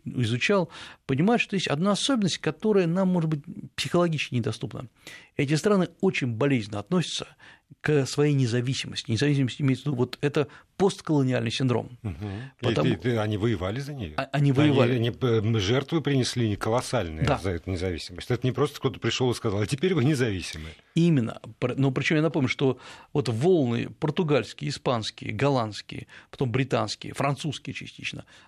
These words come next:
Speaker 1: они накатывали на территорию стран асеан, Юго-Восточной Азии одна за другой. И, э, были войны, правильно, б-, была война. Ведь на этой территории были, э, султанаты,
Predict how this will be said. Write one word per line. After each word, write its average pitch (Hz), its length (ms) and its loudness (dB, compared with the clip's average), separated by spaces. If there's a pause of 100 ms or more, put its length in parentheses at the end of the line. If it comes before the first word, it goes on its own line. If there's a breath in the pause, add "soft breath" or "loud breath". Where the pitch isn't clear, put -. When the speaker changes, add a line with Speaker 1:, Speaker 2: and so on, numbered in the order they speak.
Speaker 1:
они 165 200 4
накатывали 143 560 2
на 113 120 0
территорию 120 540 2
стран 110 340 -2
асеан, 180 380 0
Юго-Восточной 113 680 -2
Азии 165 340 2 (380 loud breath)
одна 127 360 2
за 123 140 0
другой. 123 480 -2 (420 loud breath)
И, 151 480 4
э, 135 640 4
были 135 320 2
войны, 156 280 2
правильно, 139 300 0
б-, 113 180 -4
была 127 240 2
война. 123 340 -2 (320 loud breath)
Ведь 127 140 0
на 151 80 4
этой 190 240 2
территории 143 580 2
были, 131 420 0
э, 127 520 2
султанаты, 117 840 -2